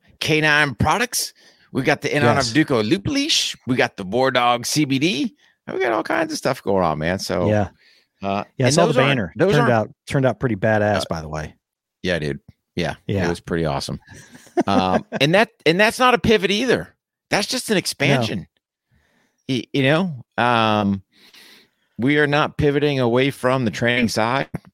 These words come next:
Speaker 1: We're just enhancing the things that we can offer. So,
Speaker 2: I
Speaker 1: and,
Speaker 2: could always
Speaker 1: and
Speaker 2: use
Speaker 1: it
Speaker 2: some
Speaker 1: boils down.
Speaker 2: enhancement. <laughs>
Speaker 1: That's it. That's it. That's what it is.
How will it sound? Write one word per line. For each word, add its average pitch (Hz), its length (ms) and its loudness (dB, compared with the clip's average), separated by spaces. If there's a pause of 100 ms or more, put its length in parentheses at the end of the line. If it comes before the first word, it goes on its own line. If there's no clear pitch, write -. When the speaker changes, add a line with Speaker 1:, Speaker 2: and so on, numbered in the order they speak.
Speaker 1:
We're 107 140 0
just 113 300 -4
enhancing 104 760 -4 (1000)
the 95 80 -6
things 113 260 -2
that 113 40 -4
we 120 120 -4
can 120 100 -2
offer. - 320 -8 (260)
So, - 380 -10 (880)
Speaker 2:
I - 60 2
Speaker 1:
and, 123 60 0
Speaker 2:
could 127 120 0
always 123 160 2
Speaker 1:
and 120 60 2
Speaker 2:
use 107 80 0
Speaker 1:
it - 20 -6
Speaker 2:
some 147 100 2
Speaker 1:
boils 165 240 2
down. 147 220 2
Speaker 2:
enhancement. - 160 -14 (760)
<laughs> - 40 -8
Speaker 1:
That's - 260 0
it. 294 140 -6
That's - 320 -4
it. 427 80 -2
That's - 200 -2
what 415 120 0
it 440 320 2
is. 208 260 -6